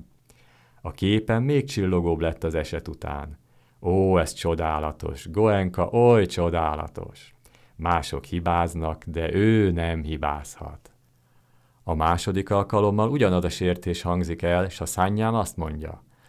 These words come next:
„A sértés neked szól, nem a tanítványaidnak. Most nincsenek itt a tanítványaid.”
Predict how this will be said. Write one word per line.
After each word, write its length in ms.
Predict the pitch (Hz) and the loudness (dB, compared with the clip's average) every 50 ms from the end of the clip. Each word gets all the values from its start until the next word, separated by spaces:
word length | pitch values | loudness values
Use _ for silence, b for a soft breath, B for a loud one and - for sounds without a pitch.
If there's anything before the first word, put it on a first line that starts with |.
| b b b b b | b b b b b
„A 100 | - 80 | -8 -8
sértés 540 | - - 87 87 90 90 - 101 101 95 - | -6 -2 0 2 2 2 2 0 0 0 0
neked 340 | 151 143 - 92 82 - | -2 0 2 2 0 0
szól, 300 | - - 87 85 85 92 | 0 -2 0 2 2 2
nem 160 | 101 120 117 87 | 2 2 2 0
a 60 | 82 | 0
tanítványaidnak. 1080 | - 85 80 80 80 - - 80 76 76 80 80 78 78 76 78 78 78 80 - - _ _ | 0 -2 -2 -2 -4 -4 -4 -2 -2 -2 -2 -4 -6 -6 -8 -8 -10 -10 -12 -14 -20 _ _
Most 340 | - 82 85 101 113 120 - | -4 0 2 2 2 2 -2
nincsenek 480 | 160 156 123 - - 85 80 78 - | -4 -4 -4 -2 -2 -2 -2 -2 -4
itt 160 | 85 80 - - | -6 -6 -6 -6
a 60 | 85 | -4
tanítványaid.” 840 | - 80 78 78 76 - 80 78 73 76 76 73 71 71 78 80 | -4 -4 -4 -4 -6 -6 -6 -6 -4 -4 -6 -8 -10 -10 -12 -16